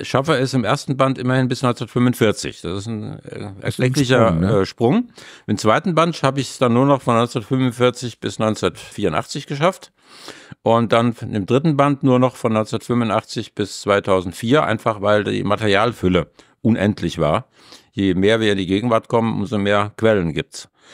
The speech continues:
Speaker 1: Die sind vielleicht nicht alle relevant. Deswegen ging der erste Band auch am besten.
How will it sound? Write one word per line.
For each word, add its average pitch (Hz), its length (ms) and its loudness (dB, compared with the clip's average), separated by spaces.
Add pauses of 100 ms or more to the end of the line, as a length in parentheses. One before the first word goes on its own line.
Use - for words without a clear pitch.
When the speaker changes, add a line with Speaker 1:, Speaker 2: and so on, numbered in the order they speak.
(160)
Speaker 1:
Die 90 80 -2
sind 139 180 2
vielleicht 123 240 0
nicht 107 160 -2
alle 113 160 2
relevant. 95 520 0 (240)
Deswegen 98 420 -2
ging 113 160 2
der 101 100 4
erste 117 240 -2
Band 117 240 0
auch 107 120 0
am 104 120 0
besten. 165 400 -2